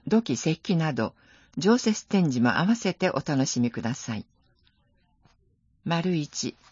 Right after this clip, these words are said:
第一回講演会、東久留米の履歴書。長年、東久留米の遺跡を調査し、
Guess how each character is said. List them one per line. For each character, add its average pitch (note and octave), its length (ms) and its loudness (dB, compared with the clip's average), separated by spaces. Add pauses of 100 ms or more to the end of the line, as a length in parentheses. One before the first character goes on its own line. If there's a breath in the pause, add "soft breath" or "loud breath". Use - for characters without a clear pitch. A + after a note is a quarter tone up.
(320)
第 G#3 300 4
一 E3+ 160 -8
回 E3 240 0
講 D#3+ 260 0
演 G#2+ 200 2
会、 A2 340 -8 (340)
東 A3 380 4
久 G#3+ 160 -2
留 F3 100 2
米 A2+ 180 4
の B2+ 180 4
履 C3+ 200 0
歴 E3 200 -2
書。 - 260 -8 (1200)
長 G3+ 280 4
年、 E3+ 280 4
東 A3 460 2
久 A#3+ 120 2
留 G3+ 100 4
米 D3+ 120 4
の B2+ 140 6
遺 - 20 2
跡 G3 340 0
を F3 60 4
調 D#3+ 240 0
査 A#2 180 -4
し、 - 240 -6